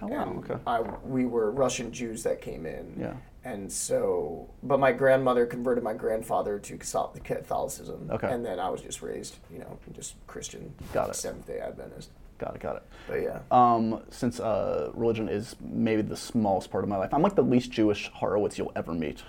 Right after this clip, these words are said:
Speaker 2: Right.
Speaker 1: Like, no bar mitzvah, no Hebrew school, nothing. It's probably more fruitful to talk about movies with you.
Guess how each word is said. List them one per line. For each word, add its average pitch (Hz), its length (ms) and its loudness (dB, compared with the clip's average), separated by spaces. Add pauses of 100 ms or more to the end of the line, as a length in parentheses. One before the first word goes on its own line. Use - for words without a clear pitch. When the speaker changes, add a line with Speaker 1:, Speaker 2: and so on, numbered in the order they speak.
Speaker 2:
Right. - 360 -4
Speaker 1:
Like, 95 160 2
no 98 420 6
bar 98 200 0
mitzvah, 92 360 -4
no 80 520 0 (300)
Hebrew 98 200 -2
school, - 300 -6
nothing. - 500 -6 (260)
It's - 100 -10
probably 107 220 6
more 95 120 4
fruitful - 380 -6
to - 20 -4
talk - 180 -6
about - 180 -8
movies 50 340 -8
with 50 100 -10
you. - 140 -8